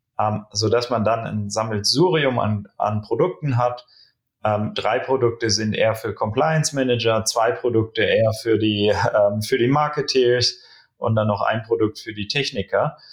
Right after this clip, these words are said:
Und, ähm, das führt einfach zu, ähm, ja, ähm, ähm, einem Bauchladen und, und keiner klaren Marktwahrnehmung. Ähm, was wir immer versucht haben, ist,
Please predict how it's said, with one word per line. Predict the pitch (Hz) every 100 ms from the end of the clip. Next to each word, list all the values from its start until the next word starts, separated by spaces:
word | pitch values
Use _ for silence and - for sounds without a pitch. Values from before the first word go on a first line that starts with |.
| - _ _
Und, | - 113 107 -
ähm, | 107 107 104
das | 123 -
führt | 151 135
einfach | 117 117 117 110 -
zu, | - 120 110 104 -
ähm, | 98 98 98 98 98 -
ja, | 98 98 - - - - _ -
ähm, | 98 92 95 95 -
ähm, | 98 92 92 90
einem | - 95 92
Bauchladen | 117 123 120 107 107
und, | 101 98
und | - 101 101
keiner | 127 107 113
klaren | 110 110 107 104 104 101 -
Marktwahrnehmung. | 95 101 - 98 90 - - _ _ - - - - _ -
Ähm, | 101 98
was | 101 120
wir | 127
immer | 156
versucht | 156 120 - 180 -
haben, | 151 131
ist, | 131 - - _